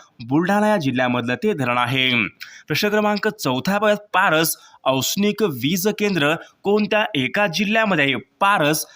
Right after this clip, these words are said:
हे औष्णिक वीज केंद्र आहे, तर ते खालीलपैकी कोणत्या एका जिल्ह्यामध्ये आहे? तर विद्यार्थी मित्रांनो, ऑप्शन क्रमांक चार आहे, पारस हे औष्णिक वीज केंद्र हे अकोला या जिल्ह्यामध्ये आहे. प्रश्न क्रमांक पाचवा पाहूयात,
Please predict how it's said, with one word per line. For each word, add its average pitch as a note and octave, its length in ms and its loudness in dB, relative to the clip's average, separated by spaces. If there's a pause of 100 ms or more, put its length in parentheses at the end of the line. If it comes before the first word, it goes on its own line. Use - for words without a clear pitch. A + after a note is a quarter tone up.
(180)
हे G3+ 100 2 (100)
औष्णिक G#3 500 0
वीज G3+ 320 -2
केंद्र G#3 300 -2
आहे, E3+ 320 2
तर - 400 -8
ते A3 160 0
खालीलपैकी B2+ 560 -2 (120)
कोणत्या G#3+ 420 0
एका C#3+ 300 0
जिल्ह्यामध्ये B2 600 0
आहे? B2+ 460 0 (480)
तर C#3 120 0
विद्यार्थी F3 420 0
मित्रांनो, G#3 200 -2
ऑप्शन B2+ 340 -2
क्रमांक G#3 380 -2
चार G3 380 -2
आहे, G3+ 140 0
पारस G3+ 540 0
हे G#3 100 2 (120)
औष्णिक C3 460 -4
वीज F#3 280 -2
केंद्र G#3 280 -2
हे D3+ 240 2 (400)
अकोला G#3+ 380 0
या G#3+ 80 2
जिल्ह्यामध्ये B2+ 540 0
आहे. B2+ 420 2 (420)
प्रश्न F3+ 220 -2
क्रमांक G#3 420 0
पाचवा F#3+ 520 0
पाहूयात, E3+ 300 4